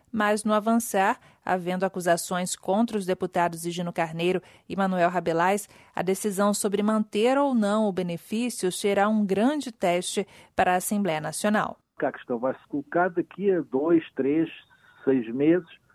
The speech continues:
Speaker 2: quando houver uma acusação. E aí a Assembleia Nacional tem que decidir se quer deixar a justiça funcionar ou se vai ser um obstáculo à justiça e ser uma espécie de santuário de criminosos. Vai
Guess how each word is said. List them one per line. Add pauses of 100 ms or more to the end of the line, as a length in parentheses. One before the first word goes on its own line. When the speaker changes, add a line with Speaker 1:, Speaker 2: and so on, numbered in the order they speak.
(220)
Speaker 2:
quando
houver
uma
acusação. (440)
E
aí
a
Assembleia
Nacional
tem
que (160)
decidir
se
quer
deixar
a
justiça (380)
funcionar (540)
ou
se
vai (100)
ser
um
obstáculo
à
justiça
e
ser
uma
espécie
de (460)
santuário
de
criminosos. (480)
Vai